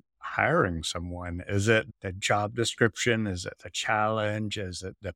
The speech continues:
pay, the benefits, the culture? What is it that tends to draw most of the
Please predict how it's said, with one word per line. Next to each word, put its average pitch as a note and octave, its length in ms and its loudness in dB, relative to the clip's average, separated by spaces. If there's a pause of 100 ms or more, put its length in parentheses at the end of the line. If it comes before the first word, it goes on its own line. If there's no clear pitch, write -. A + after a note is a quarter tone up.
pay, A2 540 4
the G2 180 -8
benefits, A2 800 0
the - 240 -18
culture? A2 840 2 (280)
What A#2+ 340 2 (100)
is A#2 260 0
it G2 260 4
that F2+ 260 -6 (420)
tends B2+ 460 0
to G2+ 120 0
draw G2 640 4
most G2+ 600 0
of G2 380 -2 (160)
the G2 340 -6